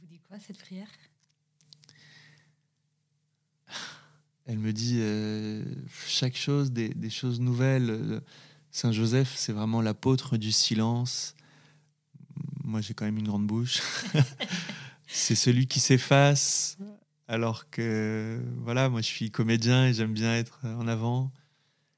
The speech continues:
Speaker 2: Et puis, c'est celui qui, qui veille sur le Christ, qui veille sur les autres, qui accompagne. Et, euh, et effectivement, je crois que c'est vraiment un, un guide pour tout homme, pour, euh,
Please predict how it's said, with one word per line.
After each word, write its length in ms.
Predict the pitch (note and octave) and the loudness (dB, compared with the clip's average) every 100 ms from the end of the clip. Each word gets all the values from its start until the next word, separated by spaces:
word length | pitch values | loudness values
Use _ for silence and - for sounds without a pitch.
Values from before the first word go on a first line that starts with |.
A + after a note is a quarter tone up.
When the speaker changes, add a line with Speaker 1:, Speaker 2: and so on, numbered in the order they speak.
| _ _ - | _ _ -14
Speaker 2:
Et 60 | A#2 | -10
puis, 160 | - | -4
c'est 100 | - | -2
celui 340 | A#2 A#2+ A#2+ B2+ | 0 2 2 0
qui, 480 | - G#2+ G#2 G#2 - | -2 -2 -2 -2 -6
qui 200 | - A2 | -6 -4
veille 280 | G2+ B2 B2+ | 2 4 4
sur 200 | - A2+ | 2 -2
le 100 | A2 | -4
Christ, 500 | - A#2 A#2 A#2 - | -6 -6 -6 -8 -8
qui 160 | - | -8
veille 300 | G#2 A2+ A#2 | -2 0 0
sur 180 | A#2 B2 | 0 -2
les 240 | A2 A2 | -2 -2
autres, 240 | A2 A2+ - | -2 -4 -8
qui 160 | - - | -12 -6
accompagne. 760 | B2+ - A2+ A#2 A2+ A2+ A#2 A#2+ _ _ _ _ _ _ _ - | -6 -2 -2 0 0 0 -2 -4 _ _ _ _ _ _ _ -8
Et, 220 | A2 G#2+ | -4 -2
euh, 460 | G#2+ G#2+ G#2+ G#2+ G#2+ G#2+ - - - _ _ _ _ _ _ _ _ _ - | -2 -2 -2 -2 -4 -4 -6 -8 -14 _ _ _ _ _ _ _ _ _ -10
et 140 | A#2+ A2 | -2 -2
effectivement, 520 | - A2 - G#2+ A2+ | -2 -6 -2 0 0
je 100 | - | -2
crois 140 | - | -6
que 440 | A#2+ A#2 A2 G#2+ G#2+ _ _ _ _ _ _ _ - | -6 -4 -2 -2 -6 _ _ _ _ _ _ _ -10
c'est 220 | - - | -6 -4
vraiment 420 | G#2 G#2+ B2 A#2 | -2 2 4 4
un, 120 | G#2 - | 2 0
un 100 | G#2+ | 0
guide 720 | G#2+ G2+ B2 B2+ G#2 G#2 G2+ G2+ | 0 2 0 2 0 0 -2 -6
pour 180 | - - | -12 -14
tout 300 | - A2+ - | -10 -10 -2
homme, 320 | A2+ A#2 A2+ | 0 0 -2
pour, 300 | - A2 G#2 | -4 -6 -4
euh, 120 | G2+ | -6